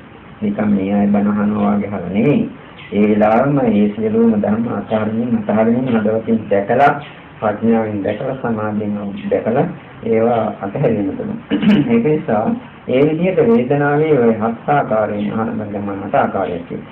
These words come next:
ඒ අට ආකාරයෙන්ම වේදනාව අවබෝධ කරගන්නට උත්සාහ ගත යුතුයි. ඊළඟට වේදනාවේ සමුදය දකින්න ඕන සංකත වශයෙන් දැකීම. සංකතා පටිච්චසමුප්පන්න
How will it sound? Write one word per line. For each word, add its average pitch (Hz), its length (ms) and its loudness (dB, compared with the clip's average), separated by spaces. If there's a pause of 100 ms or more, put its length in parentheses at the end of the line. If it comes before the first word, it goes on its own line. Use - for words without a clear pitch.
(120)
ඒ 120 160 0
අට 104 160 2
ආකාරයෙන්ම 110 840 0 (500)
වේදනාව 139 540 2 (100)
අවබෝධ 135 540 2
කරගන්නට 135 640 -2
උත්සාහ 135 520 -6
ගත 107 240 -4
යුතුයි. 90 300 -6 (920)
ඊළඟට 175 440 -2
වේදනාවේ 151 540 0
සමුදය 160 420 -4
දකින්න 127 400 0
ඕන 131 200 -2
සංකත 151 440 -4
වශයෙන් 117 400 0
දැකීම. 101 320 -2
සංකතා 131 480 -4
පටිච්චසමුප්පන්න 120 800 -4